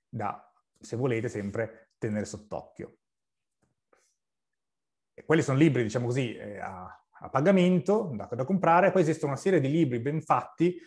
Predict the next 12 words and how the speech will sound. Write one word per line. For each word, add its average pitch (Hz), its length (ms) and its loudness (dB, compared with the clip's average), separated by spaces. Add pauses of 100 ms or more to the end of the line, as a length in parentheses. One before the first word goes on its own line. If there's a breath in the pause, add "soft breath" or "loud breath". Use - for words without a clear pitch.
(160 loud breath)
come 123 180 -4
questi, 131 580 -4 (200 loud breath)
eh, 110 320 -6
che, 113 180 -6
che - 100 -8
riportiamo 127 500 -2
qua, 165 480 4
che - 80 -10
sono 151 140 -4
molto 190 240 0
più 185 100 -4
corti 170 680 0